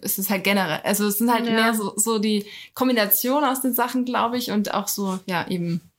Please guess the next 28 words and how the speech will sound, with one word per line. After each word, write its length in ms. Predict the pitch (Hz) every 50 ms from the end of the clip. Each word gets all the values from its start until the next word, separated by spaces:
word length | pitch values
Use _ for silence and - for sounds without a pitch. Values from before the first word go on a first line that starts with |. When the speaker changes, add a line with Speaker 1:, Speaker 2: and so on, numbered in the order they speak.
| - - - - _ _
Speaker 1:
Und 180 | - 226 214
wenn 100 | 220 208
er 80 | 190 196
halt 280 | 202 190 185 - - -
Tierbabys 480 | - 214 202 196 190 185 185 180 -
hat, 260 | 202 190 - - -
dann 180 | 165 160 165 165
denkt 200 | - - 170 160
er 60 | 175 185
nicht 180 | 190 185 -
darüber 240 | 220 220 247 262 269
nach, 160 | 294 320 330
Speaker 2:
<laughs> 840 | 247 233 220 247 294 - 285 294 277 285 254 320 415 - - - -
Speaker 1:
was 180 | 208 208 208 214
mit 140 | 214 214 220
den 100 | 269 254
Tieren 240 | 277 339 262 254 240
passiert. 560 | - - 214 - - - 277 262 247 226 214
Speaker 2:
Ja. 180 | 202 196 - 269 311 - - - - -
Aber 120 | 214 220 233
das 160 | 254 285 277
mit 100 | 320 302
der 120 | 262 233
Tracht 240 | - 254 240 233 -
fand 160 | - 233 233
ich 80 | 214 214
halt 200 | 202 190 - -
ex-, 280 | 165 - - - -